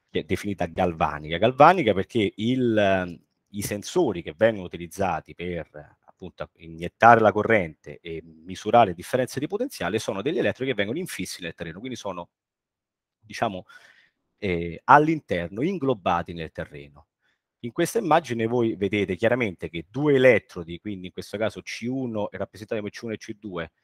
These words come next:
si inietta una corrente, si creano delle linee equipotenziali, che, delle linee di flusso, quindi di corrente, che appunto creano, attraversando il terreno, delle differenze di potenziale che vengono lette da altri due elettrodi che vengono qui rappresentati con P uno e P due.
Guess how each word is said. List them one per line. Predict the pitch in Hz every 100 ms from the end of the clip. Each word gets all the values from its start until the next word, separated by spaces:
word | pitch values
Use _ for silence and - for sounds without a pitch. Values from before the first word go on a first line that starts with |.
| _ _ _ _
si | - 127
inietta | 120 123 110 98
una | 101
corrente, | 170 190 92 92 113 151 -
si | - 139
creano | 151 147 101 92
delle | 90 104 107
linee | 127 110 92 98
equipotenziali, | 101 98 98 123 143 - 85 85 113 127
che, | - 123 - _
delle | 98 95
linee | 113 104 95
di |
flusso, | 104 117 92 - 76
quindi | 85 78
di | 82
corrente, | 110 151 85 80 _ 120 _ _ _ _ _ _ _ _ _
che | -
appunto | - 127 95 101 101 _ _ _
creano, | - 175 101 85
attraversando | 73 85 - 98 107 - 175 107
il | 107
terreno, | - 202 165 185 190 170
delle | 143 120
differenze | 120 - 190 120
di | 185
potenziale | 233 311 - 95
che | 131
vengono | 156 214 208
lette | 113 87 -
da | 123 123
altri | 101 123 131
due | 147 120 107
elettrodi | - 160 80 - - 107 101
che | 92
vengono | 98 92 90 90
qui | - 98
rappresentati | - 101 120 151 - 87
con | 95 135
P | - 104
uno | 92 87 -
e | 87
P | - 76
due. | - 69